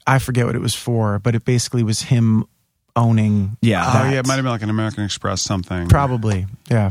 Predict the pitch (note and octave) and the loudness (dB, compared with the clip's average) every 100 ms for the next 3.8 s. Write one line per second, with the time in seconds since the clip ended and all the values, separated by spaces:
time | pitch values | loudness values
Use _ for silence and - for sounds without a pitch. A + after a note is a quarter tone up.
0 | - C3 D3+ E3 E3 G#3 A3+ F#3 E3+ C#3+ | 0 2 2 2 0 0 0 2 2 0
1 | G2+ - _ - E3 F#3 D#3+ C3 A#2 B2+ | -4 -12 _ -4 0 2 2 2 2 2
2 | B2 A#2+ A#2 G#2+ G2+ G#2+ G2+ F#2 - - | 2 0 0 -2 0 0 0 -2 -2 -2
3 | F#2 F#2+ _ _ - - A2+ G#2+ | -2 -4 _ _ -6 0 0 0